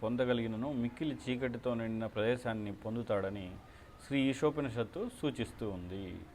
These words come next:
ఇక్కడ ఏం చెప్తున్నారు? దేవతలను ఆరాధించేవాళ్ళు భౌతిక లోకాల్లోనే ఉంటారు, వాళ్ళు ఎక్కడికి వెళ్ళరు. ఈ విశ్వాన్ని దాటి ఎవరు ఎక్కడికి వెళ్ళరు దేవతా ఆరా-, ఆరాధకులు. ఎందుకని? దేవతలు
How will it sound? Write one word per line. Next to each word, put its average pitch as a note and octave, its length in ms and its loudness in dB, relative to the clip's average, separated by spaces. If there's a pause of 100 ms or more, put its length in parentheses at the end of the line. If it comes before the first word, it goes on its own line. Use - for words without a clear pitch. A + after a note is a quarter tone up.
(800)
ఇక్కడ A#2 140 2
ఏం C#3 140 6
చెప్తున్నారు? C3 720 0 (480)
దేవతలను E3+ 560 8
ఆరాధించేవాళ్ళు C#3 1000 6 (1500)
భౌతిక B2 260 8
లోకాల్లోనే D3 560 12
ఉంటారు, B2 300 8
వాళ్ళు A#2 200 10
ఎక్కడికి B2+ 280 4
వెళ్ళరు. A2+ 240 8
ఈ A#2 60 4
విశ్వాన్ని C#3+ 480 6
దాటి D3 240 10
ఎవరు B2 220 8
ఎక్కడికి A#2+ 380 4
వెళ్ళరు G#2 240 4
దేవతా G#2 360 4
ఆరా-, G2 400 4
ఆరాధకులు. G#2 580 4 (1040)
ఎందుకని? D#3 400 8
దేవతలు D#3 1000 6